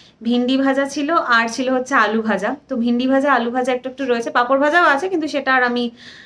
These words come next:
আহ, মানে খাবো না, বিকেলবেলা চায়ের সাথে হয়তো খাওয়া যেতে পারে, তো সেটা রেখে দিয়েছি। ওই দিয়েই আমার হয়ে যাবে এবেলা।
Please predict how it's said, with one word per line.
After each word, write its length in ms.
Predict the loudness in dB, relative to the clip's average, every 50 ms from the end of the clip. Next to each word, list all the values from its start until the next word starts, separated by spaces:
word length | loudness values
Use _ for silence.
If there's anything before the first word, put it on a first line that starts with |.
| -10 -4
আহ, 320 | 0 2 4 4 4 2 2
মানে 160 | 0 0 0
খাবো 300 | 2 2 2 2 2 0
না, 120 | -2 -4
বিকেলবেলা 440 | -6 -6 -2 0 2 2 2 2 2
চায়ের 260 | 2 2 2 2 0
সাথে 240 | -2 -4 -4 -2 -2
হয়তো 260 | -2 -2 -2 -4 -6
খাওয়া 240 | -6 -2 -2 0 0
যেতে 200 | -2 -4 -6 -8
পারে, 240 | -6 -6 -6 -6 -6
তো 100 | -6 -8
সেটা 240 | -8 -8 -6 -4 -4
রেখে 240 | -4 -4 -4 -6
দিয়েছি। 360 | -6 -4 -4 -4 -6 -6 -10 -12 -14 _ -20 -20 -20 -20 -20 _ _ _ _ _
ওই 180 | -2 -2 0 0
দিয়েই 220 | 0 0 0 2
আমার 260 | 2 2 2 2 0
হয়ে 300 | 0 2 2 4 4 4
যাবে 320 | 4 2 0 0 0 -2 0
এবেলা। 400 | 0 0 0 0 0 0 -2